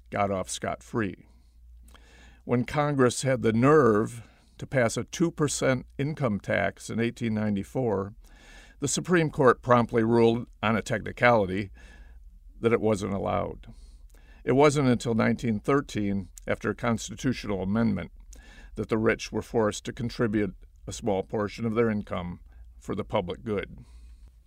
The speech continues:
In eighteen ninety-three, a panic on Wall Street brought on the worst economic depression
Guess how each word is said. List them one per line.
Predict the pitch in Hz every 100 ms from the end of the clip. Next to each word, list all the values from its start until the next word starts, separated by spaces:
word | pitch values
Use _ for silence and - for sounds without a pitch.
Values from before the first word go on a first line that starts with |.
| - - -
In | 127
eighteen | 190 185 160
ninety-three, | 143 139 147 - 135 120 95 101 110 - - -
a | -
panic | - 147 147 135 120
on | 107 110
Wall | 120 123
Street | - - 101 95 - _ - - -
brought | 123 127
on | 131 127
the | 117
worst | 127 143 151 -
economic | 160 147 135 131 120 -
depression | 117 - 131 123 107 98 95